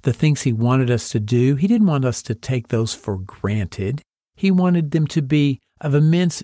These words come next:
value to us. And I think that's the key to not taking something for granted. The opposite of taking something for granted is to value it. So the real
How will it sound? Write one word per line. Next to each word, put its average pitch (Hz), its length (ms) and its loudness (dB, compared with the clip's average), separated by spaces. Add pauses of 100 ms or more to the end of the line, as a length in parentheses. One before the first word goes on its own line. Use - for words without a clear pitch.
value 135 720 0
to 113 300 -4
us. - 360 -12 (420)
And 185 120 -2
I 214 60 4
think 208 260 2
that's 202 280 0
the 143 120 -2
key 156 640 -2
to - 160 -4
not 143 280 0
taking 135 340 -2
something 123 420 -2
for 113 180 -6
granted. 104 640 -4 (640)
The 170 240 -2
opposite 185 760 0
of 120 220 -6
taking 139 420 0
something 131 320 0
for 127 120 -2
granted 143 400 0
is 165 260 -2
to 180 160 0
value 147 760 2
it. 90 260 -6
So 151 380 0 (360)
the 143 140 2
real 190 640 2